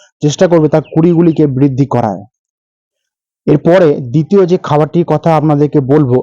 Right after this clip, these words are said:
যেটা এই জায়ান্ট ভ্যারাইটি গাছে কিন্তু অবশ্যই আমাদেরকে দিতে হবে, কারণ এই যে কুঁড়ি চলে এসেছে, সেই কুঁড়িগুলিকে আকারে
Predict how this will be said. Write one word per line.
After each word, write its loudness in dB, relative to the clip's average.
যেটা 0
এই 2
জায়ান্ট 2
ভ্যারাইটি 2
গাছে 0
কিন্তু 0
অবশ্যই 0
আমাদেরকে 0
দিতে -2
হবে, 2
কারণ 2
এই 2
যে 0
কুঁড়ি 0
চলে 2
এসেছে, 0
সেই 0
কুঁড়িগুলিকে 2
আকারে 0